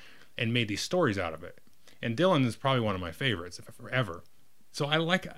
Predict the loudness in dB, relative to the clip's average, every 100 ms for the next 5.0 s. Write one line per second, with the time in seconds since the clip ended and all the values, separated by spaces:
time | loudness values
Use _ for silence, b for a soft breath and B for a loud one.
0 | -16 0 4 8 6 4 2 2 2 2
1 | 2 0 0 0 2 2 2 -2 -2 -2
2 | 0 0 0 0 -2 -4 -2 -2 -2 -4
3 | -2 -2 0 -2 0 -2 -4 -4 -6 -8
4 | -4 -4 -2 0 0 0 -2 -4 -4